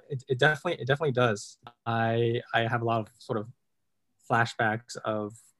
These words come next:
kind of being in and out of the hospital, working and, and trying to balance my life and my school and, and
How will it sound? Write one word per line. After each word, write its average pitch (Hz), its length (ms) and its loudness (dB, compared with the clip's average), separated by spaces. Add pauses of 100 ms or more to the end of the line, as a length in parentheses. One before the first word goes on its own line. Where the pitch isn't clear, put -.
(440)
kind 117 180 -4
of 107 160 -6 (720)
being 127 180 6
in 123 100 2
and 120 100 2
out 120 100 2
of 113 40 -2
the 117 80 -2
hospital, 110 840 -4 (580)
working 113 580 -2 (120)
and, 110 300 -2
and 110 140 -4
trying 113 160 -4
to 104 60 -4
balance 110 560 -4 (140)
my 110 280 -4
life 110 400 -4
and 110 80 -6
my 104 80 -6
school 117 640 -2
and, 107 300 -6 (760)
and 107 440 -2